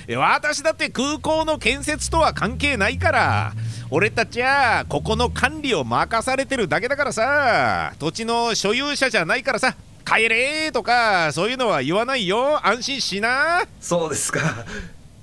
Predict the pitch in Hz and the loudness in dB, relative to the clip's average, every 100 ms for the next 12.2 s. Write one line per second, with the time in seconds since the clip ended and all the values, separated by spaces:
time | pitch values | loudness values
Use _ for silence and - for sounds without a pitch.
0 | - - 180 262 196 139 117 - - - | -4 0 2 2 0 -2 -4 -6 -20 -20
1 | - - 160 202 208 214 220 247 - - | -12 -4 0 2 2 0 -6 -10 -10 -12
2 | - - - - 180 170 - 160 185 196 | -14 -16 -20 -16 -14 -10 -4 0 0 0
3 | - 175 - 196 202 202 170 - 143 120 | -4 -8 -10 -10 -10 -10 -10 -10 -8 -6
4 | 110 104 98 92 - - - - - - | -4 -4 -4 -8 -14 -20 -20 -20 -10 -6
5 | - - - - 151 196 220 160 139 120 | -4 -4 -4 -2 0 2 2 2 0 0
6 | 120 120 151 226 233 208 170 151 139 135 | 0 0 0 0 2 2 4 4 2 2
7 | 127 107 - 139 160 156 156 147 - 180 | 2 0 -2 -2 0 2 2 0 0 0
8 | 170 240 226 196 220 277 247 220 254 294 | 0 2 4 4 2 0 0 0 0 0
9 | 285 254 214 180 147 120 87 76 67 62 | 0 2 2 2 2 0 -2 -6 -8 -10
10 | 62 107 180 139 208 403 440 - - - | -8 -2 -2 0 -2 -2 -6 -10 -8 -2
11 | 330 349 254 180 147 147 139 123 110 95 | 0 0 0 0 0 -4 -4 -4 -4 -4
12 | 190 330 | -4 -6